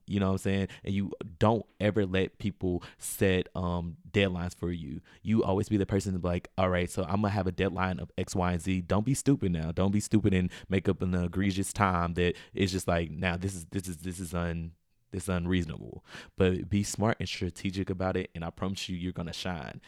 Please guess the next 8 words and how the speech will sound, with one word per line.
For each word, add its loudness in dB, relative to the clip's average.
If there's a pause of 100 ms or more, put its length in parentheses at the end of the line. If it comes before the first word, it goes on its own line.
(380)
um, -4 (220)
in 0
your 0
works-, -2 (300)
in -4
your -2
workplace. -6 (1200)
And -4